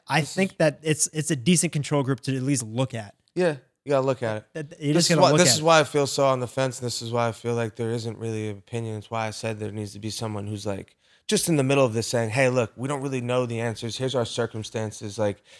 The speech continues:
Speaker 2: it just feels like one thing I read, the next article I read is something, like,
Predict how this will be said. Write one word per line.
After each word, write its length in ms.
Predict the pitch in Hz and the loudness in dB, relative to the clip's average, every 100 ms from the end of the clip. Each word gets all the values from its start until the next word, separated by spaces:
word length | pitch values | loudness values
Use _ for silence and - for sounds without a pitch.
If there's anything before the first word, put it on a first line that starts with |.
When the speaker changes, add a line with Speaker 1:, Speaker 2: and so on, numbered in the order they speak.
| - | -12
Speaker 2:
it 40 | 139 | -2
just 200 | 156 - | 0 2
feels 260 | 170 156 | 4 4
like 280 | 147 135 117 - | 4 2 0 -8
one 220 | 120 151 | 0 0
thing 220 | 143 156 139 | 2 0 2
I 100 | 131 | 2
read, 500 | 127 139 139 135 135 _ _ _ _ _ - | 2 0 0 -2 -6 _ _ _ _ _ -2
the 140 | 151 | 2
next 300 | 147 151 - | 4 4 4
article 640 | 156 151 156 185 185 185 - | 4 4 2 0 -2 -4 -2
I 60 | 151 | 0
read 280 | 160 180 208 | 2 2 0
is 160 | 170 | -2
something, 340 | - 160 170 160 | -2 -2 -2 -2
like, 300 | 143 135 | -2 -4